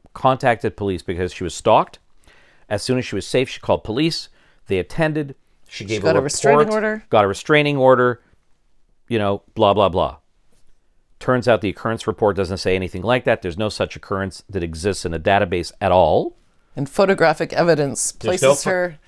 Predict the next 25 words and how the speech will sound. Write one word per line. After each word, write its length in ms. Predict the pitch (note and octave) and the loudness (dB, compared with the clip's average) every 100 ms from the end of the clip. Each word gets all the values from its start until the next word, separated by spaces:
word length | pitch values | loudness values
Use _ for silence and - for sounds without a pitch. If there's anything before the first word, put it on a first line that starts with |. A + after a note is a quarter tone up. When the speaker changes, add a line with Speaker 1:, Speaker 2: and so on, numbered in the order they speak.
| - | -4
Speaker 1:
no 160 | A#2+ D3+ | 0 2
photographic 540 | F3+ E3+ D#3+ D3+ C#3 | 6 4 4 2 2
Speaker 2:
in 40 | |
his 140 | B2+ C#3 | 2 2
Speaker 1:
evidence. 240 | C3+ - | 2 0
Speaker 2:
home 80 | A#3 | 0
Speaker 1:
There's 120 | B2+ | 0
Speaker 2:
naked. 100 | - | 0
Speaker 1:
nothing. 440 | B2 B2+ B2+ C3 F#3+ | 0 0 -2 -6 -10
Speaker 2:
<laughs> 500 | - - - - - | -16 -18 -20 -18 -6
Speaker 1:
And 200 | E3 E3 | -2 0
then 400 | F3 F3 E3 D#3 - | 4 4 2 -2 -8
Speaker 2:
A 40 | A#2+ | 0
Speaker 1:
on 160 | C#3 | 2
the 40 | C#3+ | 2
Speaker 2:
week 80 | C#3+ | 2
later. 180 | E3+ G#3 | 2 0
Speaker 1:
nineteenth, 320 | D#4 C3+ - | -2 -6 0
one 160 | B2+ C#3+ | 2 2
of 80 | |
the 60 | B2 | 2
dates 280 | A#2+ A#2+ - | 0 0 -2
we 60 | |
cross-examine 720 | G#2+ B2 A#2 B2 A#2 E3 F3 C#3 | 0 4 4 0 0 2 2 0
on, 320 | F#2+ F#2 | 0 0